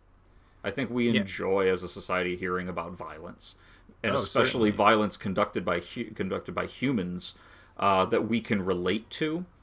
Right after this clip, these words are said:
Speaker 1: scares us, so we enjoy it because of our, of the entertainment. It's a, it's a fascination. It, you know, some people call it a sick fascination. Well, if, if that's the, if it's sick,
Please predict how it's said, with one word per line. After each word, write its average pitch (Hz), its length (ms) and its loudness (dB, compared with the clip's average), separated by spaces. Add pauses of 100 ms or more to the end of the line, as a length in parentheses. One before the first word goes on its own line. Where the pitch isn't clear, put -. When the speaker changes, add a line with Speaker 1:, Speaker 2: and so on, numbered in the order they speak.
(340)
Speaker 1:
scares 107 640 2
us, 165 360 -2
so - 240 2
we 95 280 -2
enjoy 101 500 0
it 104 180 0 (120)
because 90 340 -4
of 87 100 -10
our, 85 140 -2
of 87 280 -8
the 90 140 -8
entertainment. 82 580 -12
It's - 200 -4
a, 90 200 0 (260)
it's - 120 -8
a 101 60 -2
fascination. 101 840 0
It, 90 160 -12
you 98 80 -2
know, 90 100 -4
some 95 140 -6
people 95 160 -2
call 101 60 2
it 98 100 2
a - 20 -2
sick - 220 -4
fascination. 104 720 0 (600)
Well, 104 360 2 (280)
if, 104 200 -4
if 107 140 -2
that's 113 240 4
the, - 200 -8
if - 120 0
it's 110 140 0
sick, - 420 0